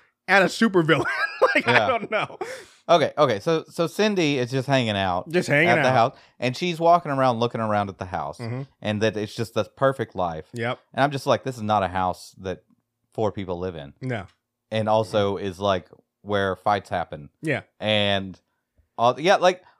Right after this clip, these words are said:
Speaker 2: all these things have happened to this house. They don't have time to fix it. I mean, the
Speaker 1: No.
Speaker 2: kitchen is still a little
Speaker 1: The
Speaker 2: messed
Speaker 1: kitchen
Speaker 2: up.
Speaker 1: is still got the
Speaker 2: But,
Speaker 1: burns on the wall,
Speaker 2: but
Speaker 1: but
Speaker 2: there would be
Speaker 1: overall
Speaker 2: clothes everywhere.
Speaker 1: Yeah. If this, especially
Speaker 2: This
Speaker 1: if
Speaker 2: would
Speaker 1: the,
Speaker 2: not be,
Speaker 1: if
Speaker 2: they
Speaker 1: it's
Speaker 2: would
Speaker 1: been, remember, like we said,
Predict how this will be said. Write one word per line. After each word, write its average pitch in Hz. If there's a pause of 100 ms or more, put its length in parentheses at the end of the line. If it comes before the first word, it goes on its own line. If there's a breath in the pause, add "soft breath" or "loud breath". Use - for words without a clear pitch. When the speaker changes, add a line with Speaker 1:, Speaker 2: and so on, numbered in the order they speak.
(100 soft breath)
Speaker 2:
all 185
these 202
things 196
have 165
happened 175
to -
this 120
house. 151
They 151
don't 170
have 151
time 127
to 98
fix 104
it. 123
I 131
mean, 156
the 139
Speaker 1:
No. -
Speaker 2:
kitchen 151
is 113
still 110
a 104
little 104
Speaker 1:
The 101
Speaker 2:
messed 101
Speaker 1:
kitchen 107
Speaker 2:
up. 226
Speaker 1:
is 202
still 185
got 170
the 147
Speaker 2:
But, 143
Speaker 1:
burns 147
on 135
the 127
wall, 139
Speaker 2:
but -
Speaker 1:
but -
Speaker 2:
there 196
would 180
be 156
Speaker 1:
overall 123
Speaker 2:
clothes 147
everywhere. 120
Speaker 1:
Yeah. -
If -
this, 311
especially 226
Speaker 2:
This 220
Speaker 1:
if 202
Speaker 2:
would 190
Speaker 1:
the, -
Speaker 2:
not 180
be, 165
Speaker 1:
if 190
Speaker 2:
they 165
Speaker 1:
it's -
Speaker 2:
would -
Speaker 1:
been, 320
remember, 269
like 247
we 247
said, 180